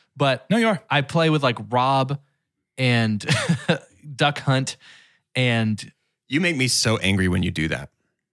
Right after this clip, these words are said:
Speaker 1: Yeah. Yeah, I'm, I'm, I'm an absolute wild card. You might as well be hitting random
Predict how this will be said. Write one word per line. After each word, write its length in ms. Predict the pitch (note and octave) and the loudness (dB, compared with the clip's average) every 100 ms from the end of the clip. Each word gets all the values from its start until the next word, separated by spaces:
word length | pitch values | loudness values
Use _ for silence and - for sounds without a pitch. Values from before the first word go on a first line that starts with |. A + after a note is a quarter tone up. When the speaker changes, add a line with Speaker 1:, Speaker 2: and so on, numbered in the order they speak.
| - | -6
Speaker 1:
Yeah. 180 | C3 - _ _ _ _ | -4 -4 _ _ _ _
Yeah, 200 | C3+ G2 | -4 -2
I'm, 240 | C3+ D3 C#3+ | -2 -2 -2
I'm, 220 | C#3 C#3 C3+ | -2 -2 0
I'm 120 | C3+ | 0
an 80 | B2+ | 0
absolute 440 | C3 - B2 A2 | -2 -2 -4 -4
wild 220 | G2+ F2+ | -4 -6
card. 220 | - F#2+ C#3 | -6 -6 -2
You 40 | |
might 120 | D#3 | 0
as 120 | D#3 | 0
well 80 | C#3+ | 0
be 120 | C3+ | 0
hitting 300 | B2 B2+ A2 | 0 -2 -4
random 500 | G#2 A2 G#2+ E2+ D#2 | -2 -2 -2 -4 -8